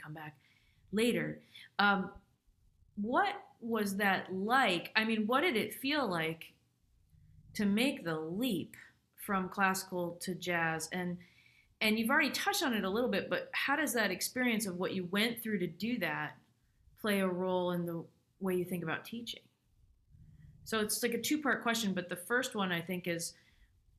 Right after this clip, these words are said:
first for you, like, what did it feel like to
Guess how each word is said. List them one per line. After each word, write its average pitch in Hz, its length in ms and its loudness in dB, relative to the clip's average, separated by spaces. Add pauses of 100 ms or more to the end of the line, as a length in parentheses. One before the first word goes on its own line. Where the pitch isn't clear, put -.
(100)
first 339 300 0
for 180 120 -2
you, 175 480 0
like, 123 260 -4
what 240 120 0
did 392 100 0
it - 180 -2
feel 262 220 -2
like 185 280 -2
to 170 240 -4